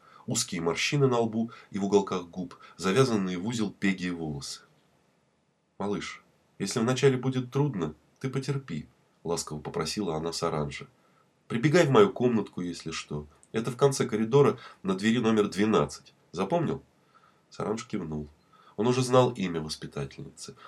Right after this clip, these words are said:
Она принимала его час назад у работника социальной службы. Назвалась Иреной Владимировной. А можно просто тетя Ирена. «Ты голодный? Пойдем в столовую, покушаешь чего-нибудь». Саранж не хотел есть,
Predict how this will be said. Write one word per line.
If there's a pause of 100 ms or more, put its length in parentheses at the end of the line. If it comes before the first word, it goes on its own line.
(160)
Она
принимала
его
час
назад
у
работника
социальной
службы. (440)
Назвалась
Иреной
Владимировной. (540)
А
можно
просто
тетя
Ирена. (1300)
«Ты
голодный? (420)
Пойдем
в
столовую,
покушаешь
чего-нибудь». (1120)
Саранж
не
хотел
есть,